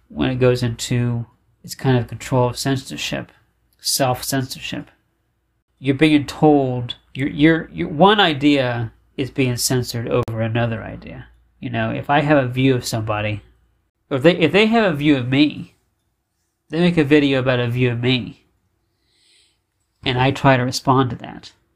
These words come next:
Depending on my reaction, they could come after me because they don't like that I try to defend myself. I don't, I don't hear very many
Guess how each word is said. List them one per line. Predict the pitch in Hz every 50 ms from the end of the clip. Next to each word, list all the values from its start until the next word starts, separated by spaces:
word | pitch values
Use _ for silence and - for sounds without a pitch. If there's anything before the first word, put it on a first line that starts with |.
| _ _ _ _ _ _ _ _ _ _ _ _ _ _ _ _ _ _ _ _ _
Depending | - 131 - - 165 180 185 170
on | 170 151
my | 139 143 139 139
reaction, | 127 127 131 143 156 147 - - - - - - _ _ _ _ _ _ _ _ _ _ _ _ _ _ _
they | - 160 214
could | 220 190
come | - - 180 175
after | 175 170 170 170
me | 156 220 240 160 - - _ _ _ _ _ _ _ _ _ _ _ _ _ _ _ -
because | - - - 170 160 147 127
they | 180 180 185
don't | 190 190 190 180 170
like | 151 156 160 160 147 143 139 - - - - - _ _ _ _ -
that | 139 131
I | 135 131 131 127 127 127 127 127 127 127 120 - _ _ _ _ _ _ _ _ _ _ _ _
try | - - 147 139 131 127
to | 127 - - - 135
defend | 120 131 120 - - 139 143 143 -
myself. | 117 117 113 - - - 117 - - -
I | - 147
don't, | 143 151 160
I | -
don't | 151 147 151 160 139
hear | 127 151 151
very | 135 135 135 127
many | 123 127 127 123 120 107